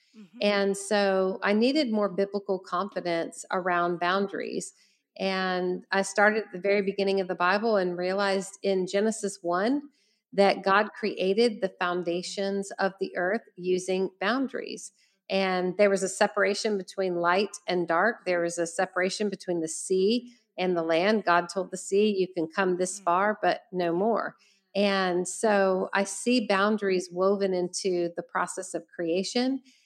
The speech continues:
Speaker 2: And then as we get into Genesis two, in the very first recorded conversation between God and man, God could have chosen any topic to cover, but he chose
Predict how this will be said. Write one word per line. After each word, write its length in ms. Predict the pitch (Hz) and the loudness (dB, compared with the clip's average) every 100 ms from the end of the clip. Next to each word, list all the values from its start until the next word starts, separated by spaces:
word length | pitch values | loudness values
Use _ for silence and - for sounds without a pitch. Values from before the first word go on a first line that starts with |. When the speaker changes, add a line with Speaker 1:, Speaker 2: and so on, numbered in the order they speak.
| _ _ | _ _
Speaker 2:
And 160 | 208 220 | 4 6
then 120 | 240 | 6
as 140 | 233 | 6
we 100 | 226 | 2
get 160 | 196 214 | 2 4
into 220 | 226 220 | 4 2
Genesis 560 | 185 202 202 - 175 - | 0 0 0 -2 -10 -8
two, 640 | - 269 262 175 185 196 _ _ _ _ _ - | -4 0 2 2 0 -4 _ _ _ _ _ 2
in 240 | 220 208 | 4 4
the 60 | 190 | 4
very 260 | 214 254 | 4 2
first 320 | 247 214 208 | 2 0 0
recorded 440 | 196 - 214 196 190 | -6 -2 -2 -2 -4
conversation 840 | - 208 202 196 214 247 - - | -4 -4 -4 -4 -2 -2 -2 -4
between 420 | 180 185 - 190 180 | -6 -4 0 0 0
God 440 | 185 180 185 185 | 2 4 4 0
and 200 | 196 185 | -4 -2
man, 480 | 196 254 220 - 180 - _ _ _ _ 196 151 | 0 0 0 -2 -8 -12 _ _ _ _ -18 4
God 300 | 202 220 226 | 6 6 6
could 100 | 262 | 4
have 140 | 247 | 4
chosen 560 | 247 240 220 214 208 - - | 2 2 2 4 2 0 2
any 340 | 214 233 262 | 4 6 4
topic 600 | 254 208 196 - - - _ _ _ _ | 0 -2 -2 -2 -6 -6 _ _ _ _
to 480 | - 220 196 185 185 - | 2 6 6 4 0 0
cover, 560 | 220 214 - - - - - _ 185 - | 0 2 0 -2 -4 -12 -20 _ -18 -2
but 160 | 220 220 | 4 4
he 100 | 226 | 4
chose 500 | 226 262 277 269 | 0 -2 -2 -4